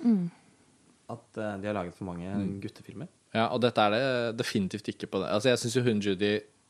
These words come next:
Speaker 3: er jo en veldig sånn fin og bra hovedperson også,
Speaker 1: Mm.
Speaker 3: eh, som det ikke er noe vanskelig å kjenne seg igjen i,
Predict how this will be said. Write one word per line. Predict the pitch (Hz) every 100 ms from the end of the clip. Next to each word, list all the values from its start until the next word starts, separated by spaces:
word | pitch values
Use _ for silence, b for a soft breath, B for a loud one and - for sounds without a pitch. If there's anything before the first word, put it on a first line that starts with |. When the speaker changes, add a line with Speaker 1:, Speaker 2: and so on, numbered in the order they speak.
| _
Speaker 3:
er | 107 113
jo |
en | 117
veldig | 107 107 95 101
sånn | 101
fin | - - 107 110 107 -
og | 98
bra | 95 101 110
hovedperson | 98 - 92 - 101
også, | 135 - -
Speaker 1:
Mm. | 117 104 101 101 101 98
Speaker 3:
eh, | 92
som | - 101 98 95
det | 98
ikke | 90
er |
noe | 90
vanskelig | 92 95
å | -
kjenne | 92
seg | 95 87
igjen | 90
i, | 90